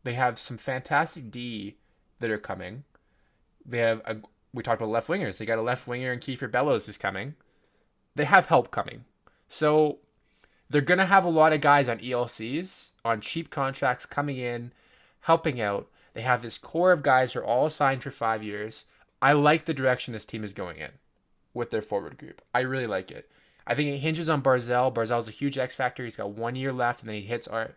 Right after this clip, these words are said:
his, uh, R F A. So if they can sign him to a decent contract, uh, I like it. The fourth line is the fourth line. They are gonna crash and bang. They've done that their whole careers. It's been, it is what it is. They're not gonna get much points out of him, but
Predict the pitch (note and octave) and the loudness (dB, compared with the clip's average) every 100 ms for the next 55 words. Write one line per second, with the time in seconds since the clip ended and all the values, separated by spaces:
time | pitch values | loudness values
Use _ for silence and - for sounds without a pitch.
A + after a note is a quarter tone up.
0 | _ A#2+ G2+ G#2 G2 F#2+ F#2+ _ _ _ | _ -10 -8 -4 -2 -2 -4 _ _ _
1 | _ - A#2 A#2 A2 G#2+ A#2+ - _ _ | _ 2 4 2 0 0 -2 -8 _ _
2 | - A2+ A2 B2 C#3+ C3 C3 B2+ B2+ A#2+ | -10 -6 -4 -4 -4 0 2 2 -2 -6
3 | - A2+ G#2+ A#2 - B2 - G2+ G#2 G2+ | -10 -10 -8 -8 -8 -10 -8 -8 -6 -4
4 | G#2+ C#3+ _ _ _ _ G2 F#2+ F2+ F#2+ | -4 -4 _ _ _ _ -6 -4 -4 -6
5 | - _ _ _ _ _ - C#3 G#3 - | -10 _ _ _ _ _ -6 -6 -6 -12
6 | - _ _ _ _ _ _ _ _ _ | -20 _ _ _ _ _ _ _ _ _
7 | B2+ - G#3 G#3+ F3+ F3+ D3+ D3 C#3 B2 | -8 2 2 6 6 6 4 0 2 2
8 | A2+ F2+ E2+ - _ _ - B2+ A#2+ A#2 | 2 -2 -4 -14 _ _ -10 -6 -4 -2
9 | A2+ - A#2 D3+ D#3 D#3+ C#3+ - A2+ B2 | -4 -4 -6 -4 -2 0 0 -2 -6 -4
10 | A#2+ A#2+ A2 G#2 A2 A2 G#2+ A2 G#2+ G#2 | -4 -6 -8 -4 -4 -6 -8 -6 -4 -4
11 | G2+ G2 - A#2+ D3 D3+ D3 C3+ - - | -4 -8 -10 -8 -4 -2 -2 -4 -10 -16
12 | _ A2 G#2+ - A#2+ A#2 A#2 A2 G#2+ - | _ -10 -10 -8 -8 -6 -8 -10 -12 -16
13 | _ _ _ _ _ _ C3 D3+ C3+ A#2+ | _ _ _ _ _ _ 2 4 4 2
14 | F#2+ E2 A#2 A2+ A#2 B2+ A2+ A2 - A2 | 0 -6 -2 0 0 -2 -2 -4 -4 -6
15 | G#2+ G2+ G2 F#2 F#2+ F2+ | -4 -4 -4 -2 0 0